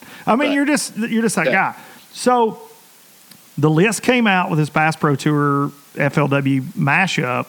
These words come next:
Speaker 1: and your name is not on the list.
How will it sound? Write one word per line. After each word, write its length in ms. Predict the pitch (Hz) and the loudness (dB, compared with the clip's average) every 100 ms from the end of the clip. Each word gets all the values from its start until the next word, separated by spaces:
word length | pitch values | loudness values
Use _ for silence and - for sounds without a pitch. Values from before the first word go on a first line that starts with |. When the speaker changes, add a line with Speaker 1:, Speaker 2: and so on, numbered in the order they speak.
| - | -4
Speaker 1:
and 200 | 131 131 | -2 0
your 160 | 147 | 2
name 460 | 156 151 185 202 180 | 2 2 2 2 2
is 140 | 147 | 0
not 240 | 147 160 165 | 2 2 2
on 160 | 160 | 2
the 80 | 160 | 2
list. 640 | 151 151 127 120 - - | 2 0 -2 -4 -8 -10